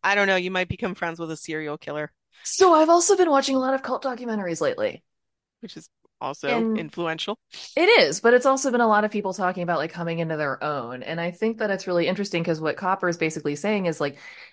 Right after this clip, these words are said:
Speaker 2: I'm, he says, "I'm happy to see you." It's all the emotion is like, "I am happy to see you, but we can't be friends 'cause I am a hunting dog now. Like, doesn't matter how I feel. This is my job.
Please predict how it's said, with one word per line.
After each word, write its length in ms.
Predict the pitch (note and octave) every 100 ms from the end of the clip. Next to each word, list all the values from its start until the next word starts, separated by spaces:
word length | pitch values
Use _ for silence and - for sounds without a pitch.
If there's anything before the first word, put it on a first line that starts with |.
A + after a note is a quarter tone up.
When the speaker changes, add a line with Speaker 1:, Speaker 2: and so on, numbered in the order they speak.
| -
Speaker 2:
I'm, 300 | G3+ C#4 D4
he 180 | A3 C4+
says, 280 | F4+ G4+ -
"I'm 140 | G#3+
happy 380 | G#3+ B3 D#4 A#3+
to 80 | G3
see 260 | F#3+ B3 C#4
you." 360 | D3+ F2+ F2 -
It's 160 | E3+
all 200 | F#3 B3
the 160 | A#3 G#3+
emotion 400 | F#3 F3+ G3+ F3+
is 80 | E3
like, 140 | D#3+ D#3
"I 180 | E3+
am 120 | A3+ A3+
happy 260 | G3+ F#3+
to 60 | F3+
see 140 | F#3
you, 100 | F3
but 160 | E3 D#3 D3
we 140 | F3 G3
can't 200 | A3+ G3+
be 80 | F3+
friends 240 | F3 E3+
'cause 200 | E3+ -
I 180 | D#3+ E3+
am 160 | F#3 F3+
a 40 |
hunting 360 | E3 D#3+ D3+ D3
dog 280 | C#3 A#2 A#2
now. 180 | A#2+ B2
Like, 240 | A2 - - _ -
doesn't 220 | F3 G#3+
matter 220 | G#3 A3+
how 180 | A#3+ B3+
I 100 | C4+
feel. 560 | C#4 A#3+ F#3+ E3+ E3+ E3+
This 260 | D#3+ F#3 G#3+
is 180 | A3
my 200 | G3+ F3+ D#3+
job. 540 | F3 D3 - - -